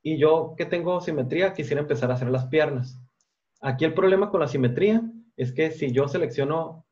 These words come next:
esta parte para hacer la, las piernas y le hago un extrude, lo que va a pasar es que no me va a dejar. Va a querer agarrar un, como todo en su conjunto el extrude. Entonces,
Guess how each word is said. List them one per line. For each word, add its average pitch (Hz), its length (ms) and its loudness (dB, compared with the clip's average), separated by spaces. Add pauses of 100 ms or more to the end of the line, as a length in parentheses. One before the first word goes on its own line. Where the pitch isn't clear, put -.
(560)
esta 151 300 -4
parte 165 280 -2
para 117 180 -2
hacer 127 260 -2
la, 143 300 0
las 117 160 -2
piernas 135 440 -2
y - 80 -4
le 120 80 4
hago 123 220 2
un 139 180 0
extrude, 170 640 0 (600)
lo 127 100 -6
que 131 80 0
va 120 60 0
a 120 80 -6
pasar 165 420 -2 (540)
es 120 160 -10
que 139 340 -4 (160)
no 131 140 0
me 127 100 4
va 127 120 4
a - 20 4
dejar. 120 400 -2 (640)
Va 127 80 0
a 127 40 -4
querer 139 280 2
agarrar 127 560 0
un, 139 440 -10 (180)
como 131 280 0
todo 131 160 0
en 135 60 -4
su - 120 -6
conjunto 131 480 -2
el 120 60 0
extrude. 127 440 -4 (500)
Entonces, 131 680 -4